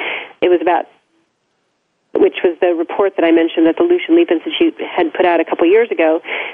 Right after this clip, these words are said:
Um, there were about thirty experts who participated in that roundtable. These are experts in patient engagement, and almost every one of them had an example of a time when they did not speak up because they were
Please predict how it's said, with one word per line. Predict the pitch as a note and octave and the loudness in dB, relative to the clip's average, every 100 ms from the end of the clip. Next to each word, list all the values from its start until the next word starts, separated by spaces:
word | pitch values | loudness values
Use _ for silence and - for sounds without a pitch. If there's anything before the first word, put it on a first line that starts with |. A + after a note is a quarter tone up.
| - | -4
Um, | F#3 F3 E3+ F#3+ | 0 2 4 4
there | |
were | A3 | 4
about | G#3+ - - | 2 -2 -2
thirty | A#3+ B3 - | -2 0 -2
experts | F#3 - - E3 - - - _ _ - | -4 -4 -2 -2 -4 -20 -20 _ _ -2
who | |
participated | G3+ F#3 - G3+ G#3 G3 F3 | 0 0 -2 -6 2 4 4
in | E3+ | 2
that | E3+ | 2
roundtable. | - E3 E3 E3+ - | 2 2 2 2 2
These | A#3+ | 2
are | B3 - - | 0 -4 -8
experts | A3 - - E3+ - | -8 -6 0 0 2
in | E3+ | 0
patient | - E3 E3 F3+ | 2 0 2 0
engagement, | - E3 E3+ E3+ - - - - - | 2 2 4 2 0 -2 -4 -6 0
and | F#3 F3 - | 2 2 2
almost | G3+ A#3+ B3 - | 0 0 0 -2
every | G3 A3+ A#3+ | 0 2 2
one | G#3 | 2
of | G#3 | 2
them | F3 F3 F3 | 0 2 2
had | F3 F3+ F3 | 2 2 4
an | |
example | F3 E3 F3+ F3+ F3+ | 2 2 0 2 0
of | E3 | 0
a | |
time | - - F3+ F3 E3+ | -2 0 2 4 4
when | F3 | 4
they | F3 | 2
did | F#4 C4 | 2 0
not | F3+ F#4 F#3 - | 0 0 0 -4
speak | - F4+ | -6 -4
up | - - _ _ - - _ _ - | -2 -4 _ _ -20 -20 _ _ -6
because | - F#3 F3 D#3+ | -2 2 0 2
they | F3 E3+ | 0 0
were | E3+ E3 E3 | 0 0 -4